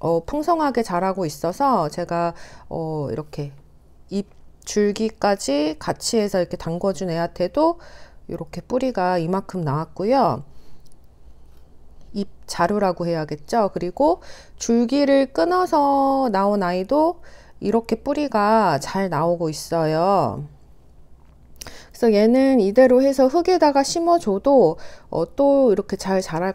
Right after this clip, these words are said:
아이고요. 굉장히 생명력이, 어, 꽤 강해요.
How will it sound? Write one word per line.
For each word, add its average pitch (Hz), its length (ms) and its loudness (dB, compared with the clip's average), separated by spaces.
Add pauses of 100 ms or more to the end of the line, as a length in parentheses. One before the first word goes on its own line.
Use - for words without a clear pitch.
(340)
아이고요. 185 680 0
굉장히 233 640 2
생명력이, 240 1120 -2 (400)
어, 165 460 -6 (100)
꽤 254 120 2
강해요. 190 1040 0